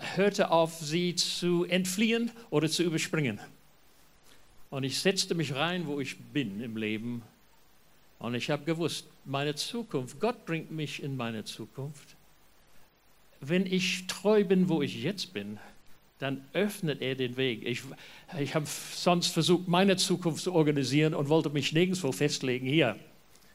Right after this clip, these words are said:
Völlig verkehrt. Als ich unter die,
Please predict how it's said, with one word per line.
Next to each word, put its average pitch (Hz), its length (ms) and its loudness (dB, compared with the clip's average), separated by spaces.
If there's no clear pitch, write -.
Völlig 208 340 -2
verkehrt. 127 500 -8
Als 151 160 -2
ich 156 140 0
unter 139 220 4
die, 139 360 -6